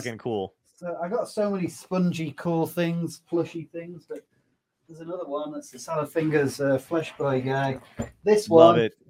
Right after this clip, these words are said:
Speaker 2: this one temporarily out of stock, but it's coming back. Well,
Speaker 1: Wow.
Speaker 2: similar, a similar one's coming back. This was a limited edition one. There's, there's another one coming, and he's gonna have, like, little puppets as well on it.
Speaker 1: That's
Speaker 2: And a hat.
Speaker 1: awesome.
Speaker 2: Um, but yeah, you can move. This is a good thing about this is you can bend him.
Speaker 1: Yeah.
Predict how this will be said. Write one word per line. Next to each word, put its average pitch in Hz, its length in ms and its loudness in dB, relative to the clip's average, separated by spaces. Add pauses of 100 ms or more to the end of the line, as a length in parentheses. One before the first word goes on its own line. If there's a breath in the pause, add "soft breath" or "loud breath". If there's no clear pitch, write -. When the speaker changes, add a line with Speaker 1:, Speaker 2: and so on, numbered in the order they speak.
(300)
Speaker 2:
this 185 220 8
one 165 220 10
temporarily 175 600 8
out 165 140 8
of 139 60 -2
stock, 151 440 6
but 151 120 4
it's 131 120 2
coming 156 320 4
back. 143 480 4 (240 soft breath)
Well, 131 140 4
Speaker 1:
Wow. 120 100 0
Speaker 2:
similar, 139 540 4 (200)
a 139 80 -8
similar 156 300 2
one's 123 220 0
coming 117 160 -6
back. 110 140 -8
This 147 120 -4
was 135 120 -2
a 131 40 2
limited 127 360 0
edition 131 320 0
one. 143 160 2
There's, 113 180 -2 (160)
there's 117 160 -6
another 135 220 2
one 135 160 2
coming, 151 240 4
and 135 100 4
he's 120 160 -2
gonna 117 180 -4
have, 117 160 -4
like, 113 160 -2
little 107 180 -6
puppets - 500 -14
as 98 80 -18
well 107 160 -8
on 98 120 -12
it. 95 80 -18 (140)
Speaker 1:
That's 127 240 -6
Speaker 2:
And - 80 -6
a 107 40 -8
hat. 113 240 -4
Speaker 1:
awesome. 87 220 -14 (480 soft breath)
Speaker 2:
Um, 107 440 -6 (140)
but 113 160 -4
yeah, 139 120 6
you 156 160 4
can 147 160 2
move. 143 240 6
This 160 140 2
is - 60 -6
a 135 60 -2
good 202 160 2
thing 131 120 0
about 107 180 -4
this 131 180 -6
is 95 100 -18
you 95 80 -16
can 92 180 -20
bend 101 220 -14
him. 87 220 -18
Speaker 1:
Yeah. 131 380 6